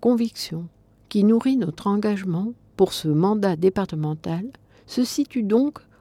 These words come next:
aux antipodes des motifs de cette contre-réforme institutionnelle. La solidarité départementale doit soutenir la cohésion sociale et l'équilibre territorial,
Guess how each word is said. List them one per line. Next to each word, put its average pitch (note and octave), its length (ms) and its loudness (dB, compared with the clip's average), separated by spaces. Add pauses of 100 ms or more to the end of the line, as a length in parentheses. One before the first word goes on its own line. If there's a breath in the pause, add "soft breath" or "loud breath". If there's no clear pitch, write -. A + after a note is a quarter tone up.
aux F#3 220 6
antipodes A3 760 2 (300 soft breath)
des F#3 200 6
motifs G#3 600 0
de F3+ 180 2
cette F3 360 -2 (100)
contre-réforme A3 840 0
institutionnelle. F3 1500 -6 (800 loud breath)
La E3 280 0 (100)
solidarité G#3 840 -2
départementale F3+ 960 -2 (460 loud breath)
doit F#3+ 200 2
soutenir A3+ 560 -2
la E3 160 0
cohésion A3 440 0
sociale E3+ 640 -2 (200 soft breath)
et F3+ 160 4
l'équilibre F#3+ 720 0 (240)
territorial, D#3 720 0